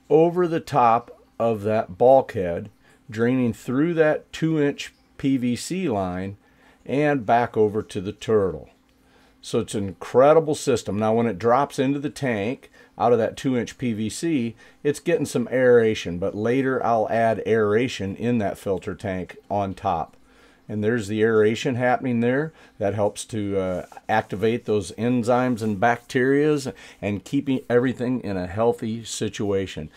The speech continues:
This filter worked better than I had even anticipated. And after several feedings, we still had not had to change the water.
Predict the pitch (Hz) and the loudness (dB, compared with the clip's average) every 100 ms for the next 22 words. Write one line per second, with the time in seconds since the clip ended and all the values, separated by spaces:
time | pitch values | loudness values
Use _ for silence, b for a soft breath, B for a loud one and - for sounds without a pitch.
0 | B B - 120 127 - - _ - - | B B -6 -4 -4 -8 -12 _ -14 2
1 | 123 120 123 120 95 113 117 - - 87 | 4 4 0 -2 -2 -2 -2 -4 -14 -6
2 | 98 110 110 113 104 98 101 98 - 107 | 0 2 2 0 0 0 0 -2 -2 -2
3 | 123 135 120 104 123 113 - - 90 82 | 0 0 0 -2 -4 -4 -4 -4 -4 -4
4 | 80 - B B B - 104 107 113 - | -8 -14 B B B -6 -2 2 0 0
5 | 98 87 - 135 147 143 - 135 135 110 | -4 -2 2 4 4 0 -2 0 0 0
6 | 87 80 - b b 110 110 - 131 120 | -4 -6 -12 b b -6 -6 -4 2 2
7 | 110 104 107 117 104 92 110 110 92 - | 4 0 0 -2 -2 -4 0 0 -2 -8
8 | 104 - 110 104 98 - 95 98 98 82 | -12 -6 -4 -2 -4 -6 -2 2 2 0
9 | 73 | -6